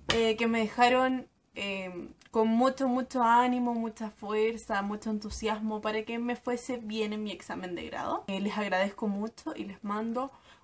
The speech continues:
un besazo, pero enorme, gigante a cada uno de ustedes. Tengo una noticia que darles.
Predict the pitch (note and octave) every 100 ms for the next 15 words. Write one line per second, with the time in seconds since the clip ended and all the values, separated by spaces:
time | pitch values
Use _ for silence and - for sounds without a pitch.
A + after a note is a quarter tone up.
0 | _ - D#4+ F#4+ G4+ - G#3 F#3 F3 -
1 | G#3+ A3+ B3 A#3 G3+ - G3 F#3+ G3+ B3+
2 | D#4 D#4+ D#4+ - G#3+ G#3 C4 D4 - -
3 | G3 F#3 G3+ G#3 G#3 G#3 - - F#3+ G3+
4 | G3 F#3+ F3 - F#3 D#3+ D#3 - - F#3
5 | F3+ A#3+ -